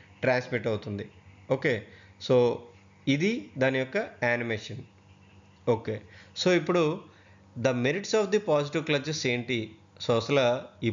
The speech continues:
పాజిటివ్ క్లచ్ యొక్క మెరిట్స్ ఏంటి అంటే సింపుల్, దాని యొక్క కన్‌స్ట్రక్షన్ సింపుల్గా ఉంటుంది. స్లిప్పేజ్ అన్నది ఉండదు. So, ఇక్కడ మీరు చూస్తారు కదా, ఇది డైరెక్ట్గా ఈ టైప్ అనమాట.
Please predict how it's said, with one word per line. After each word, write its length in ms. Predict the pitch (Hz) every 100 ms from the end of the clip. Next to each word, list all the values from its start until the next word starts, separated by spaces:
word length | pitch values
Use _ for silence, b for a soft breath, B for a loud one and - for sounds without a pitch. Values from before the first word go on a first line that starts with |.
| 113
పాజిటివ్ 360 | 113 123 160 147
క్లచ్ 240 | 151 139 147 139
యొక్క 180 | 131 160 175 - 123
మెరిట్స్ 340 | 117 131 147 139
ఏంటి 280 | 123 117 123 110 - - - - - - _ _ - - - - - 123
అంటే 200 | 131 156 135 143 175 - _ _ _ - - - - - -
సింపుల్, 400 | 143 139 170 185 - - - - - - _ _ - - - - -
దాని 180 | 220 135
యొక్క 120 | 127 135 131
కన్‌స్ట్రక్షన్ 520 | 123 123 139 - 131
సింపుల్గా 360 | 135 120 131 135
ఉంటుంది. 300 | 127 123 131 165 - B B B - -
స్లిప్పేజ్ 480 | 135 131 - 170 151
అన్నది 300 | 151 151 139 143
ఉండదు. 280 | 143 135 170 208 -
So, 60 | - 123
ఇక్కడ 140 | 120 127
మీరు 120 | 123 123
చూస్తారు 300 | 127 143 127
కదా, 140 | 123 185 B B B - - - 127
ఇది 160 | 127 185 202 - 131
డైరెక్ట్గా 340 | 127 127 127 123
ఈ 20 | 127 127
టైప్ 180 | 117 113
అనమాట. 260 | 104 101